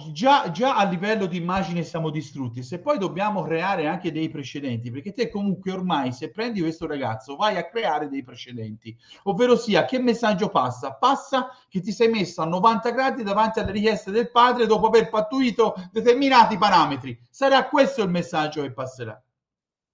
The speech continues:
Allora io ti dico, tieni Sensigno, tieni Sensi. Questo ragazzo poi non lo so io, ma ragazzi, ma, ma sarà forte, sarà bravo, ma non, no, ma, ma, ma non è Xavi a venti anni, non è Iniesta, ragazzi.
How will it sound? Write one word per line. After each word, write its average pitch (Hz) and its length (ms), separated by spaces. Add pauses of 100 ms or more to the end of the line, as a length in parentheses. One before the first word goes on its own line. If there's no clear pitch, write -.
(1000)
Allora 285 300
io 254 160
ti 226 120
dico, 175 240
tieni 262 320
Sensigno, 175 840 (300)
tieni 160 320
Sensi. 120 640 (1300)
Questo 214 280
ragazzo 220 440
poi 214 180
non 165 100
lo 147 100
so 254 280
io, 151 160
ma 120 140
ragazzi, 135 400
ma, 127 160
ma 151 480 (120)
sarà 143 300
forte, 269 440
sarà 120 280
bravo, 214 320
ma 131 140
non, 135 280
no, 131 420 (220)
ma, 147 420
ma, 151 480
ma 165 420
non 151 180
è 294 140
Xavi 165 460
a 143 60
venti 139 280
anni, 127 300
non 117 140
è 175 80
Iniesta, 139 720
ragazzi. 123 540